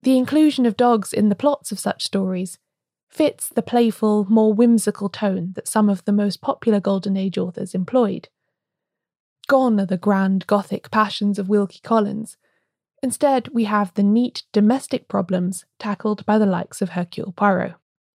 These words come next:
But dogs continue to fill the roles laid down for them in the Sherlock Holmes stories.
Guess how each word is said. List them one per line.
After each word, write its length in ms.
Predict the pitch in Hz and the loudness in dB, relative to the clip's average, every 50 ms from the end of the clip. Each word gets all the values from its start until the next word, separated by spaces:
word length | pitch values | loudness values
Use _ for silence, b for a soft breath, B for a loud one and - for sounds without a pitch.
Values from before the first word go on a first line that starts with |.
| _ _ _ _ _ _ _ _ _ _ _ _ _ _ _ _ _ _ _ _ _ _ _ _ _ - | _ _ _ _ _ _ _ _ _ _ _ _ _ _ _ _ _ _ _ _ _ _ _ _ _ -8
But 80 | - - | -2 2
dogs 320 | 311 302 294 294 - - | 2 2 2 2 -2 -6
continue 580 | - - 269 254 - 262 285 277 262 233 214 196 | -4 -2 -2 0 0 2 2 4 4 4 2 2
to 120 | - 202 | -2 -6
fill 200 | - - 226 214 | -4 -2 0 0
the 120 | 196 208 | 2 2
roles 400 | 190 202 196 190 190 190 180 - | 2 2 0 0 -2 -4 -4 -2
laid 220 | 214 208 208 196 175 | -2 -2 -2 -2 -2
down 240 | 202 202 208 202 185 | -2 -2 0 -2 -2
for 120 | - - | -4 -6
them 300 | 185 180 180 180 185 - | -8 -6 -6 -6 -6 -4
in 120 | - 190 190 | -2 -2 -2
the 60 | 196 | -2
Sherlock 440 | - - 196 180 175 180 - - - | -4 -4 -4 -4 -4 -4 -4 -2 0
Holmes 240 | 240 247 233 220 - | 2 2 2 2 0
stories. 520 | - 214 202 196 - - - 254 - - | -4 -8 -10 -10 -10 -12 -16 -20 -20 -20